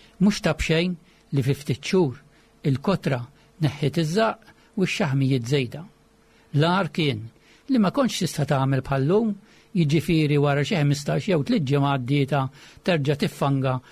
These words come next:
u f'qasir żmien issir għar milli kont. Fi żmien li qed nitħattu fuqu, Reġina ta' Gian Anton kienet mara miż-żewġa b'seba' tuliet. Xejn speċjali,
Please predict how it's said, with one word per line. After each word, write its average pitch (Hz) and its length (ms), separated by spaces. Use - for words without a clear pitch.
u 165 100
f'qasir 165 480
żmien 135 340
issir 147 360
għar 131 200
milli 127 240
kont. 208 380
Fi 240 160
żmien 160 420
li 190 80
qed 165 240
nitħattu 147 400
fuqu, 175 380
Reġina 160 520
ta' 151 120
Gian 131 240
Anton 147 380
kienet 185 360
mara 180 280
miż-żewġa 143 580
b'seba' 170 360
tuliet. 170 380
Xejn 175 180
speċjali, 123 580